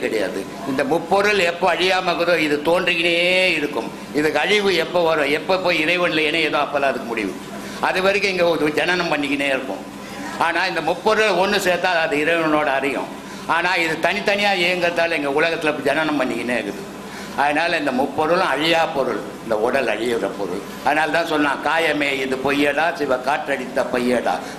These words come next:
மாயனாராம் குயவன் செய்த மண்ணு பாண்டம் ஓடடா, வெந்த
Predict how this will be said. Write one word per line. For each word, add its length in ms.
மாயனாராம் 800
குயவன் 380
செய்த 280
மண்ணு 320
பாண்டம் 420
ஓடடா, 340
வெந்த 240